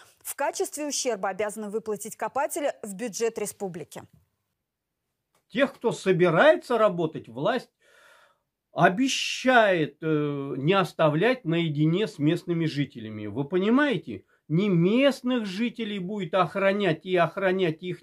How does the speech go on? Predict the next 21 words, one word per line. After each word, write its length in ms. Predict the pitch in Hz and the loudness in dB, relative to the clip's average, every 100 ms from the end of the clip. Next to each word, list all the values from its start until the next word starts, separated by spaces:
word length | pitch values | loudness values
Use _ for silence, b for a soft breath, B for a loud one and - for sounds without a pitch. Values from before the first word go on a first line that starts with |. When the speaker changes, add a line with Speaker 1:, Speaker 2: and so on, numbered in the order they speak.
| 175 151 | -4 -4
Speaker 2:
соблюдение 880 | - 202 185 226 190 202 190 160 156 | 0 0 0 0 -2 0 2 4 2
конституционных 1040 | 170 156 - 175 - _ 180 143 147 - | 0 -4 -4 -10 -12 _ -2 -2 -2 -6
прав 320 | 175 160 110 | 0 0 0
на 360 | 156 156 139 - b b b | -2 -4 -4 -8 b b b
благоприятную 880 | 151 170 165 180 180 151 - 143 143 | 0 2 0 0 2 2 0 -4 -2
окружающую 840 | 143 156 147 147 123 117 - 139 | -2 -4 -2 0 -2 -4 -8 -12
среду. 500 | - 143 127 117 104 135 | -10 -8 -8 -8 -10 -2
Нет. 480 | 156 254 190 92 _ _ _ _ _ _ _ | 2 4 2 0 _ _ _ _ _ _ _
А 160 | - 143 | -2 0
будут, 400 | 147 240 240 - b b b b | 0 0 -2 -4 b b b b
э, 580 | 156 147 147 139 131 123 _ _ _ - - | -2 0 2 0 -4 -6 _ _ _ -20 -20
сдерживать 720 | 127 147 220 151 165 143 - | -10 2 2 4 0 -2 -2
обещания, 1160 | 160 160 143 156 - - 151 208 277 269 202 139 | 0 0 2 -4 -4 -4 2 4 4 2 0 -2
чтобы 720 | - - 175 185 180 151 147 | -6 -6 -2 0 2 2 0
недропользователи 1500 | 156 185 190 202 175 - _ 180 277 320 220 214 175 165 139 | 0 0 0 4 2 2 _ -2 2 2 0 -2 -2 -2 -4
не 280 | 135 139 208 | -2 0 2
остались 960 | 247 233 - - - 208 175 143 131 - | 4 4 2 -10 0 4 4 2 -4 -2
наедине 680 | 156 160 160 147 175 226 247 | 0 2 2 0 -2 -2 -4
с 120 | - | -2
местными 440 | 160 170 170 151 | -2 -2 -2 -2
жителями. 680 | 107 113 107 104 101 101 | -4 -10 -12 -12 -10 -10